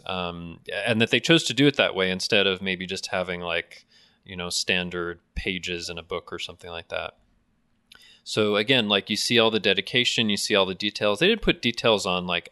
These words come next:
absolutely everything because that would probably take a lot more, a lot more work, and who knows, maybe they didn't have enough computing power to label every room or something. But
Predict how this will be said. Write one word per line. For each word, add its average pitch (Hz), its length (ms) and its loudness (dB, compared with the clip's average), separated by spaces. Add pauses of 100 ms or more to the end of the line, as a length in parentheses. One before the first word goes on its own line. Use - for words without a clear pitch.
absolutely 95 840 -4
everything 98 720 -2
because 90 260 -10
that 90 120 0
would 90 100 -8
probably 90 260 -2
take - 240 -6
a 87 60 -10
lot 82 200 -6
more, 85 380 -10 (540)
a - 120 -6
lot 90 180 0
more 87 180 -8
work, 107 480 4
and 87 360 -6
who - 180 -8
knows, 82 400 -6
maybe 90 140 -6
they 95 80 -6
didn't 87 120 -8
have 87 120 -4
enough - 200 -18
computing 90 420 -10
power 82 260 -4
to 82 80 -14
label 85 260 -10
every 82 160 -12
room 85 240 -16
or 92 60 -18
something. - 400 -18
But 104 240 4